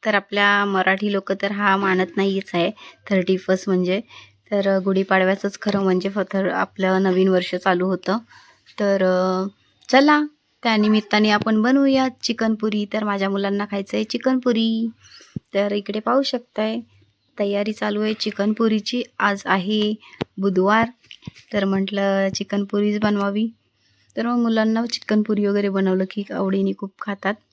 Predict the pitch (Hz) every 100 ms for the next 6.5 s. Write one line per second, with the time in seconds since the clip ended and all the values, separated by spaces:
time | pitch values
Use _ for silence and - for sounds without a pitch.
0 | _ _ _ _ - _ - 202 202 196
1 | 190 202 202 196 190 214 208 - - 214
2 | 214 202 202 190 185 190 190 196 190 190
3 | 185 180 - 196 196 247 247 294 - 254
4 | 240 233 - - - - - 240 247 302
5 | 311 277 247 262 - _ - - - 202
6 | - - 208 - 208